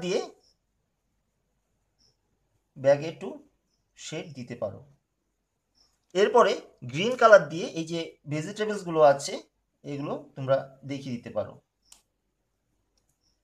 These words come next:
প্রুশিয়ান ব্লুটা দিয়ে একটুখানি ডিপ শেডটা করে দিলাম। এই হয়ে গেল আমাদের পুরো কমপ্লিট ফিগার। এরপরে দেখো এই বাঁশগুলো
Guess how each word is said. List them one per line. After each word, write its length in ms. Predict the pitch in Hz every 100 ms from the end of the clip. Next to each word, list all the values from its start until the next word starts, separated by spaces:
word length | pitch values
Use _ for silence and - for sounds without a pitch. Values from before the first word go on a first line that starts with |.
| _ _ -
প্রুশিয়ান 340 | 220 226 240 214
ব্লুটা 260 | 208 196 165
দিয়ে 140 | 165 220 - - 147
একটুখানি 380 | 156 147 151 160
ডিপ 140 | 135 143 -
শেডটা 320 | 139 143 220 - _ _ _ _ -
করে 160 | 135 110
দিলাম। 220 | 98 92 - _ _ _ _ _ _ _ _ _ _ _ _ _ -
এই 160 | 220 220
হয়ে 180 | 220 226
গেল 100 | 254 240
আমাদের 260 | 208 226 339 - _
পুরো 140 | 180 190 180
কমপ্লিট 340 | 170 170 285 - -
ফিগার। 300 | - 160 117 - - _ _ -
এরপরে 320 | 196 240 269 247
দেখো 220 | 233 202 247 - - 185
এই 60 | 185 160
বাঁশগুলো 360 | 214 220 220